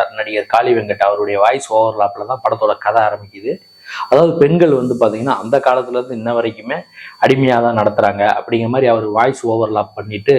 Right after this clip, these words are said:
கதையை ஆரம்பிக்கிறாங்க. இது வந்து பாத்தீங்கன்னா, தருமபுரி பக்கத்துல ஒரு கிராமத்துல கதை ஆரம்பிக்குது. ஹீரோ வந்து பாத்தீங்கன்னா, போட்டோகிராஃபர்,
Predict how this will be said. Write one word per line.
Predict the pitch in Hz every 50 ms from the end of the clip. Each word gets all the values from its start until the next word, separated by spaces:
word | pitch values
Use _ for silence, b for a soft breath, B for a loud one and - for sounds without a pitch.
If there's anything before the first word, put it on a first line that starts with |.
| 117 -
கதையை | - 107 110 117 107 104
ஆரம்பிக்கிறாங்க. | 104 110 107 104 101 101 104 98 101 120 151 165
இது | 143 135
வந்து | 131 131 139 139
பாத்தீங்கன்னா, | 127 120 110 113 113 143 151 -
தருமபுரி | 127 123 131 135 135 127 120 113 110 110
பக்கத்துல | - - - 107 107 - 107 135 175 - b b b b b b b _
ஒரு | - 123 117
கிராமத்துல | 123 131 135 139 131 127 117 - 117 107
கதை | - 110 110 117 113
ஆரம்பிக்குது. | 110 110 104 104 101 101 117 143 160
ஹீரோ | 156 - 170 180 175 156
வந்து | 139 127 123 123 117
பாத்தீங்கன்னா, | - 113 107 107 113 135 151 -
போட்டோகிராஃபர், | - - 151 147 - - 139 123 110 107 101 98 - 98 -